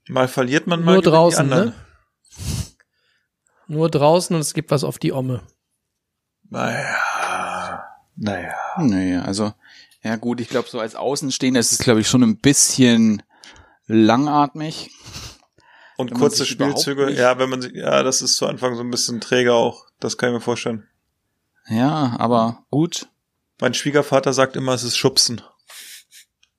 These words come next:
Speaker 3: Wir müssen einfach gucken, wie Brady performt.
Speaker 1: Ja, hoffentlich nicht. Aber auch das ist ja
Speaker 3: Ja,
Speaker 1: jedem
Speaker 3: aber
Speaker 1: selbst
Speaker 3: ich
Speaker 1: überlassen.
Speaker 3: glaub
Speaker 1: Ich glaub auch. Aber vielleicht wird's auch ein super Spiel und wir sind alle und sagen alle, wow, war das ein Spiel.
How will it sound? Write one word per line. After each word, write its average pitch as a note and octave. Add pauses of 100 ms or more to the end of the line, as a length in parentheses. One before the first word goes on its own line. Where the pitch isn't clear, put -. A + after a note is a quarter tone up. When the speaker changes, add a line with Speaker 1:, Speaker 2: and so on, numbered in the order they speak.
(960)
Speaker 3:
Wir G2+
müssen B2
einfach C3
gucken, -
wie E3
Brady F#3+
performt. - (680)
Speaker 1:
Ja, C3
hoffentlich C#3+
nicht. E3+ (240)
Aber B2 (400)
auch -
das -
ist C3+
ja B2
Speaker 3:
Ja, G#2+
Speaker 1:
jedem A#2+
Speaker 3:
aber B2+
Speaker 1:
selbst A#2+
Speaker 3:
ich A#2
Speaker 1:
überlassen. A2+
Speaker 3:
glaub F#2+ (1160)
Speaker 1:
Ich -
glaub C3
auch. B2+ (320)
Aber C#3
vielleicht D3+
wird's E3+
auch D3+
ein C#3
super D3+
Spiel E3
und D3
wir C3
sind C3
alle C3+
und B2
sagen B2+
alle, B2
wow, -
war A#2+
das B2+
ein B2
Spiel. A#2